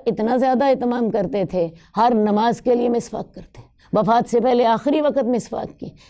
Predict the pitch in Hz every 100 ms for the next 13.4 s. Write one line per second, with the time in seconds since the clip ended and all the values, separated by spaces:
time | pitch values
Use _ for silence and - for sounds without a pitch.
0 | _ 214 - 214 196 180 165 - 190 180
1 | 170 180 175 160 151 - - - _ 156
2 | 165 - - - - 139 - - - -
3 | - - _ 214 196 170 - _ 175 190
4 | 214 180 175 170 156 - 233 254 214 202
5 | 196 185 190 185 170 - 165 175 180 160
6 | 160 147 151 - _ _ 165 156 175 160
7 | 156 151 147 139 135 135 127 131 131 123
8 | 131 139 160 160 190 220 208 226 226 220
9 | 220 240 247 240 247 208 247 254 254 254
10 | - 190 220 156 147 131 120 113 120 -
11 | - - _ _ _ _ _ _ _ 196
12 | 202 185 - 196 170 226 262 262 254 247
13 | 247 214 226 214